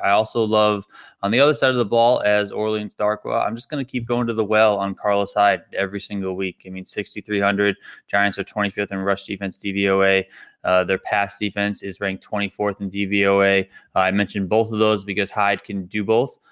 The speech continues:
Um, he's a, you know, a great dual threat, uh, player, you know, coming out of the backfield. He's like, uh, you know, LeSean McCoy light. Uh, very good in, in both regards. And then you also have to figure that with Pierre Garcon not being in the lineup due to that season ending,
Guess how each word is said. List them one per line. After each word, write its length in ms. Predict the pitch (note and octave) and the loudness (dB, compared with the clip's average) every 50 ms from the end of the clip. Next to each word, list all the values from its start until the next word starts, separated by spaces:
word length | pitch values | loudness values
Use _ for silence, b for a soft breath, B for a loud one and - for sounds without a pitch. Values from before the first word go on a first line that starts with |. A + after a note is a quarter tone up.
| b b b - | b b b -4
Um, 340 | G2 G2 F#2+ F#2+ F#2 F#2 F2+ | 0 0 2 2 0 -2 -4
he's 320 | F#2 F#2+ F#2+ F#2+ F#2+ F2 | -6 -4 -4 -4 -4 -4
a, 180 | F#2+ F#2 F#2 - | -6 -8 -8 -8
you 120 | G2 F#2+ | -8 -8
know, 100 | F#2 F#2 | -6 -6
a 60 | F2+ F2+ | -6 -8
great 400 | E2 - G#2 G2+ G2+ F#2 - - | -6 -2 -2 -2 -2 -2 -6 -6
dual 240 | G#2+ G2+ G#2 G2+ | -4 -2 -2 -2
threat, 440 | G2 - - G#2 G2+ G2 F#2+ - - | -4 -4 -2 -2 -2 -2 -2 -6 -6
uh, 380 | G2 F#2+ F#2+ F#2+ F#2 F2+ F#2 F#2 - | -2 0 0 0 0 -2 -6 -10 -10
player, 360 | _ - G#2+ G#2+ A#2 C3 C3 - _ - | _ 0 2 2 2 2 0 -4 _ -10
you 120 | G2 G2 | -6 -4
know, 120 | F#2+ F#2+ | -4 -4
coming 260 | - - G#2 G2 G2 F#2+ | -4 -6 -4 -2 0 0
out 140 | F#2+ F#2+ | 0 0
of 80 | F#2+ F2+ | 0 -2
the 40 | F#2 | -2
backfield. 540 | F2 G2 F#2+ G2 F#2+ - - A2 G#2+ G2+ G2+ | 0 0 0 0 0 -2 -4 -4 -2 -2 -4
He's 220 | G2+ G2+ F#2+ F#2+ | -6 -8 -8 -6
like, 320 | G2 F#2+ F#2+ F#2+ - - | -4 -4 -4 -4 -6 -8
uh, 240 | G2+ G2+ G2+ G2+ G2 F#2 A#2 | -6 -4 -4 -4 -4 -6 -8
you 100 | B2 A2 | -8 -8
know, 180 | G2 G2 G#2+ - _ _ | -8 -8 -10 -12 _ _
LeSean 340 | A2+ A2 - A2+ G#2+ G#2 G#2 | -10 -4 -2 0 0 0 -2
McCoy 300 | G2+ - G#2 G2+ G2 F#2+ | -4 -2 0 0 2 2
light. 280 | F#2+ F#2+ G2+ A#2+ B2+ - _ _ _ _ - | 4 4 2 2 0 -4 _ _ _ _ -4
Uh, 220 | A2 G#2 G#2 G#2 G#2 | -2 0 0 0 0
very 260 | G2+ G#2+ A2 G#2 G#2 | 0 0 0 0 0
good 180 | G2 G#2 G#2 G2 | 0 0 0 0
in, 80 | G2+ | -2
in 180 | G2+ G2+ G2 G2 | -2 -4 -4 -2
both 240 | F#2+ G2+ G2 - - | -2 -2 -2 -2 -4
regards. 440 | G2+ F#2 G2 G2 G2 G2+ A2 G#2+ A2+ | -4 0 2 2 4 2 2 0 -2
And 120 | G#2 A2+ | -2 0
then 240 | A#2 A#2 A#2 A#2 A2+ B B B B B B - | 0 0 0 0 -2 B B B B B B 2
you 60 | B2+ D3 | 2 2
also 160 | D#3 - D#3+ | 4 4 2
have 100 | D3 C3+ | 2 2
to 80 | C#3 | -2
figure 320 | B2 - C3+ C3+ B2 B2+ B2 | -4 -2 -2 0 2 2 4
that 220 | A#2+ A#2+ A2+ A2+ | 4 4 4 2
with 200 | A2+ A2+ - _ | 2 -2 -2 _
Pierre 260 | _ - A#2 A#2 A2+ | _ -2 0 0 2
Garcon 500 | G#2+ A2+ A2 G#2+ - - A2+ A2 A2 G#2+ | 2 2 2 0 0 -2 -2 -2 0 0
not 200 | G#2 G#2+ G#2+ G#2 | 2 2 0 0
being 160 | - A2 G#2+ G#2+ | 0 -4 -4 -4
in 80 | G#2+ | -4
the 80 | G#2 G#2 | -2 0
lineup 440 | G2+ G2+ G2+ G2+ G2+ G#2 G2+ F#2+ _ | 2 2 2 2 2 0 -2 -4 _
due 160 | - G#2 G2 | -6 -4 -2
to 60 | G2 | 0
that 160 | G2 G2 G2 - | 0 0 -2 -4
season 420 | - - G#2+ G#2 F#2+ G2 G2+ G2+ | -6 -6 -6 -6 -6 -6 -8 -8
ending, 400 | F#2+ G2 G2 G2 G2+ G2 G2 - | -6 -8 -8 -8 -8 -10 -10 -10